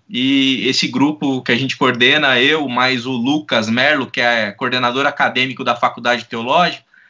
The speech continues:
a gente tem trabalhado aí, se debruçado em estudar e entender o,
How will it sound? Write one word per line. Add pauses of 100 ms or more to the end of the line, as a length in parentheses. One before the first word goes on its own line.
(480)
a
gente
tem
trabalhado
aí,
se
debruçado
em
estudar
e
entender
o,